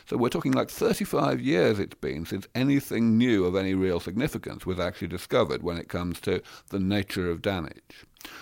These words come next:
Of course, we're constantly discovering new things about the mechanisms that create that damage. And we're also discovering new things about the mechanisms whereby the damage leads to ill health.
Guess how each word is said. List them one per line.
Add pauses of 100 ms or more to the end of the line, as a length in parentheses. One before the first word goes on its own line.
(120)
Of
course,
we're
constantly
discovering
new
things
about
the
mechanisms
that
create
that
damage. (560)
And
we're
also
discovering
new
things
about
the
mechanisms
whereby
the
damage
leads
to
ill
health.